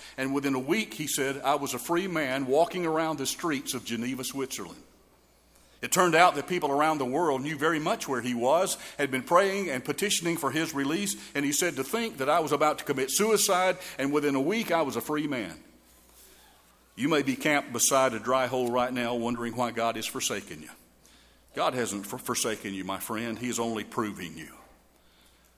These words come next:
He brought you to that dry place. It's right there on the map that he's drawn for your life. So don't complain, don't bellyache. Always remember that the cross is sufficient for you. Right over the hill,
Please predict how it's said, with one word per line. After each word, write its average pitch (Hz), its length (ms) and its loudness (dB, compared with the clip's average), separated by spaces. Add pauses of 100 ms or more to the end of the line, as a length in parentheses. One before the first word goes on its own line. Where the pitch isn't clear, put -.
(380)
He 135 100 0
brought 151 280 6
you 113 120 -4
to 110 120 -4
that 107 200 -2
dry 98 240 -2
place. - 540 -8 (920)
It's 139 120 2
right 147 260 8
there 151 200 2
on 135 120 2
the 120 80 0
map 117 380 2
that 104 100 -8
he's 120 180 -4
drawn 120 340 0
for 113 100 -6
your 104 220 -4
life. 90 460 -4 (640)
So 135 140 0
don't 160 240 6
complain, 139 420 0
don't 123 240 -2
bellyache. 101 600 -2 (580)
Always 127 500 6
remember 113 640 -2
that 110 180 -6
the 101 60 -12
cross - 800 -4 (1040)
is 113 140 -2
sufficient 135 420 -2
for 92 280 -4
you. - 140 -18 (840)
Right 120 200 6
over 185 200 4
the 180 80 2
hill, 120 360 -4